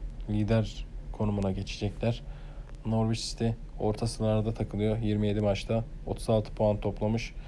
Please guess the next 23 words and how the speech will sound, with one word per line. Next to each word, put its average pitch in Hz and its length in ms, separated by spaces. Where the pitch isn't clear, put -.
Playoff 113 340
için - 200
oynuyor. 104 400
Playoff'u 110 380
zorlayan 110 480
bir 98 60
takım. 113 360
Çekişmeli 113 420
bir 123 60
maç 117 360
bekliyorum. 107 480
Ee, - 100
zaten 113 380
Leeds 113 260
United 117 380
evinde 107 480
son 110 220
maçını, 113 400
son 107 300
beş 120 200
maçını 110 420
kazanmış 107 560
arkadaşlar. 98 680